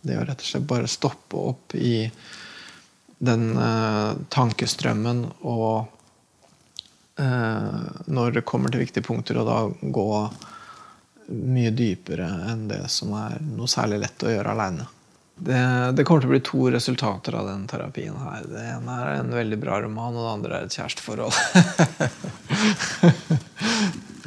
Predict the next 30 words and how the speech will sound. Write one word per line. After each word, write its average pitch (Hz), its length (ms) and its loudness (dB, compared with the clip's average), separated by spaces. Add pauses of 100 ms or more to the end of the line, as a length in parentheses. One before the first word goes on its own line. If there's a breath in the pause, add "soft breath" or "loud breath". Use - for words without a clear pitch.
(1200 loud breath)
Jeg 135 240 6
tror 131 400 6 (100)
at, - 640 0
eh, 117 920 2 (2500)
hun 135 100 2 (140)
ønsker - 260 0
seg 139 140 0
egentlig 120 240 0
veldig 104 240 2
et - 80 -16
parforhold, 107 500 -2
men 117 160 -2
det, 110 140 0 (340)
jeg 127 140 -4
tror - 160 -6
hun 135 100 2
ønsker 117 240 -4
seg 113 140 -2
et - 80 -6
parforhold 117 400 -2
som 120 100 -6
er 117 80 -2
litt - 140 -4
spesielt - 500 -8
og - 140 -6
litt - 100 -12
annerledes - 480 -6
og 58 80 -4
litt - 160 -8
rart. 147 320 0